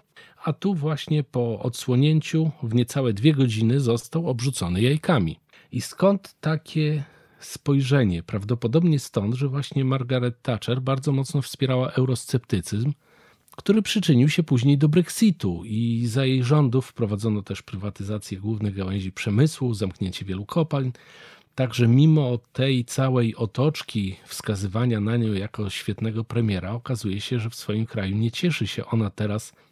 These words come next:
bardzo dużą popularnością ani estymą. Tak czasami bywa właśnie, jak jest dobry przekaz medialny, a życie toczy się swoim torem.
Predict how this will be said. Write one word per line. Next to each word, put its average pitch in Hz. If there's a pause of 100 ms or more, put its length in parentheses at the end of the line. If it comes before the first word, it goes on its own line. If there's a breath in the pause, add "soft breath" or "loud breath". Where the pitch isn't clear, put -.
(120)
bardzo 107
dużą 98 (260)
popularnością 107
ani 104
estymą. 123 (300 soft breath)
Tak 127
czasami 123
bywa 95
właśnie, 110 (280)
jak 120
jest 123
dobry 113
przekaz -
medialny, 113
a 113 (140)
życie 107 (380)
toczy 107
się -
swoim 92
torem. 92